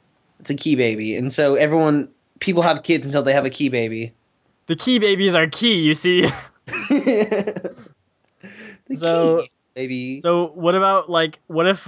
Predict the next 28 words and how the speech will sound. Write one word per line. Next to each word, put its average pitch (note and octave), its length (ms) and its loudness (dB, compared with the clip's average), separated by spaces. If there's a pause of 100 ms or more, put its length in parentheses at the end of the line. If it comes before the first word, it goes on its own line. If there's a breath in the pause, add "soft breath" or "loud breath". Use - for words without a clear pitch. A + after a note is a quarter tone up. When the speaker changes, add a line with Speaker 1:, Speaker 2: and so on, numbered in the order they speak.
(160)
Speaker 2:
at D#3 140 -4
some E3+ 220 0
point, D#3 400 0 (1160)
like, C3+ 180 -2 (120)
those D3+ 260 2
babies D3+ 400 2
just C#3 140 -4
stopped D3 280 -2
being C3+ 240 0
born? A#2+ 480 -2 (920)
Would C3+ 140 -2
it C3 40 -2
become, D#3 500 0 (160)
would D3+ 220 0
Babygeddon D3+ 720 2
begin? E3 480 0 (320)
Speaker 1:
Babygeddon F3+ 640 0
would F3 100 -4
begin E3 280 -4
indeed. C#3+ 360 -4
The D3 80 -6
world D#3+ 200 -4
would D#3+ 100 -6
go D#3+ 140 0
into C#3+ 160 -2
chaos C3 500 0
and, C3 120 -10
like, B2 380 -8